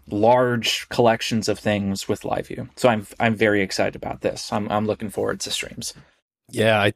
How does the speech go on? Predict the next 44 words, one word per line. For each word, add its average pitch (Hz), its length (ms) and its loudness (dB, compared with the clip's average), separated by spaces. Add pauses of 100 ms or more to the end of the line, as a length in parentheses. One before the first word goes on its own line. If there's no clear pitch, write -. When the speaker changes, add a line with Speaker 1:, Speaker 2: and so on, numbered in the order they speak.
Speaker 2:
I, 135 140 2 (160)
I've 131 100 4
even 127 160 4
seen 113 200 -2
a - 20 0
little 101 160 2
demo 104 320 2
where 101 440 2 (120)
you 101 140 -2
can 92 420 -2 (360)
use 139 200 2
something 131 480 0
like 113 400 2
a 107 80 2
JavaScript 117 680 0
front-end 107 840 0
sortable, 117 680 2
like 95 140 -2
Sortable 104 400 0
J 98 240 2
S, 95 400 0 (300)
to 110 260 2
have 113 240 2
your 107 140 2
list 120 280 2
and 113 220 0
be 113 80 2
able 113 140 2
to 104 100 0
drag 117 380 2
and 101 180 0
rearrange 123 720 2
those 110 180 2
items 101 380 0
that 104 160 2
are 95 160 2 (160)
just - 260 -2
in 117 220 -4
temporary 98 440 -2
assigns, 90 640 -6
which - 400 -8
is 107 220 -4
really 113 240 0
cool. - 340 0